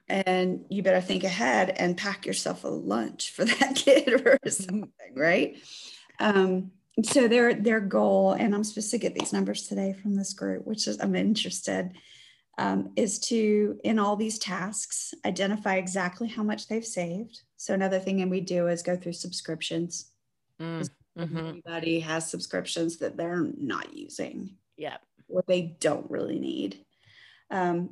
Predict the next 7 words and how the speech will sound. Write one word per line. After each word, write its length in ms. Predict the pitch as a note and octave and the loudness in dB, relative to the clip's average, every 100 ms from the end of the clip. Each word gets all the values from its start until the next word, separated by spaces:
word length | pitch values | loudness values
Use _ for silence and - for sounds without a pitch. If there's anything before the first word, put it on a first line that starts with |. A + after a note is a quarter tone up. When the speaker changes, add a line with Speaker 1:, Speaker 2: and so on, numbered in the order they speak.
| - | -4
Speaker 1:
but 220 | G3 - | -4 0
they're 200 | G#3 G#3 | 0 0
supposed 540 | G#3 - _ - G#3+ | -4 -10 _ -4 -2
to 60 | - | -2
quantify 580 | - G#3+ A#3 - - F#2+ | -6 -6 -4 -6 -4 0
everything 600 | - F3+ F3+ F3+ - - - _ _ _ _ _ - - - - _ - | 0 0 -4 -6 -14 -14 -20 _ _ _ _ _ -16 -16 -20 -20 _ 2
and 380 | F3 F3 F3+ | 2 2 -2